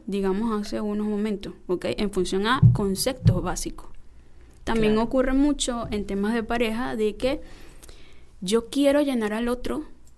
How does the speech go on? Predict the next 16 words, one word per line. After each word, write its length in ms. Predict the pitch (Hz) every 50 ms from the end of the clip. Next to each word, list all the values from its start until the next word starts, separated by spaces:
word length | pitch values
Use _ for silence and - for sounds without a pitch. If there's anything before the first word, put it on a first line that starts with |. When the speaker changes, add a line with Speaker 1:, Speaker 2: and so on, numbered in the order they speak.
| - -
Speaker 1:
pero 260 | 226 214 202 214 208
de 100 | 202 208
la 160 | 208 208 208
misma 460 | 208 214 240 269 269 269 277 294 294 -
forma 460 | - - - 269 285 277 233 208 190
que 120 | 202 202
yo 140 | 202 196 196
quiero 220 | - 233 233 220
que 100 | 220 208
me 160 | 196 190 185 185
llenen 300 | 214 214 - 185 175 -
a 60 | -
mí. 180 | 131 120 - - - - - - - - - - - -
Speaker 2:
Ah, 140 | 147 143 147 165 160 - -
por 180 | 160 135 131 -
supuesto. 1000 | - - 143 127 117 - 147 143 151 175 185 - - - - 156 139 131 120